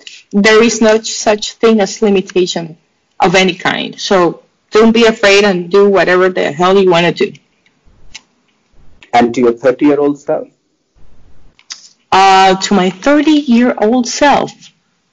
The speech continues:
Speaker 1: what would I say to my thirty-year-old self? Um, save more money. <laughs> That's definitely something I would say to myself. <laughs>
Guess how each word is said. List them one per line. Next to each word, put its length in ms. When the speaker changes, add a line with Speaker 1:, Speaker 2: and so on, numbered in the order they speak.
Speaker 1:
what 200
would 180
I 140
say 280
to 160
my 120
thirty-year-old 680
self? 460
Um, 760
save 380
more 200
money. 460
<laughs> 120
That's 1300
definitely 380
something 440
I 120
would 180
say 240
to 160
myself. 600
<laughs> 20